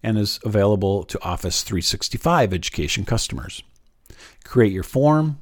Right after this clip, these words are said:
choose your questions, view analytics, and export results to a spreadsheet if desired. Forms can be delivered in various ways and are accessible on nearly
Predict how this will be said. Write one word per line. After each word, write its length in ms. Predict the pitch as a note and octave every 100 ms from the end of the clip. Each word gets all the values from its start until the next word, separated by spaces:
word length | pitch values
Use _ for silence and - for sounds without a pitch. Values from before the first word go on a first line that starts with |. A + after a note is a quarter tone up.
| -
choose 220 | G2+ -
your 80 | -
questions, 680 | - C#3+ - C#3 C3 C3
view 200 | B2 D#2+
analytics, 640 | D#2+ D#2 A#2 C3+ C#3+ - G#3
and 100 | F#3+
export 380 | - - A#2+ B2+
results 400 | A#2 F#2+ F2+ -
to 120 | A2
a 40 |
spreadsheet 580 | - - C3 F#2 E2+ D#2+
if 100 | E2
desired. 500 | G#2+ A#2+ B2 G#2 - - _ _ - - - -
Forms 300 | C#3 D#3 D3
can 140 | B2
be 80 | G#2
delivered 340 | G2 G2 A2 G2
in 140 | F2
various 420 | F#2 G2 C3 -
ways 400 | A#2 G#2 G#2+ A2+ - - -
and 80 | A2
are 100 | F#2+
accessible 600 | F2 - B2 - C3+ C3
on 180 | A2 G2+
nearly 320 | F2 F2 E2+